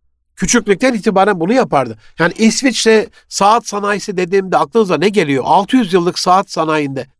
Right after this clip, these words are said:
dedesinden, babasından göre göre üç beş yaşından itibaren o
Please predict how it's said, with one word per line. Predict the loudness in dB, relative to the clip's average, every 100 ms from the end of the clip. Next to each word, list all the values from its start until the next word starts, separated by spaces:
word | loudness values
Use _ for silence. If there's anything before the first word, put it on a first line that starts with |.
| _ _ _ _ _
dedesinden, | 0 2 0 0 -2 0
babasından | 0 0 -4 -4 -2
göre | 2 4 4
göre | 0 -4
üç | -4 -4 0
beş | 0 0
yaşından | -4 0 0
itibaren | 0 0 0 2 0 -2
o | 2 2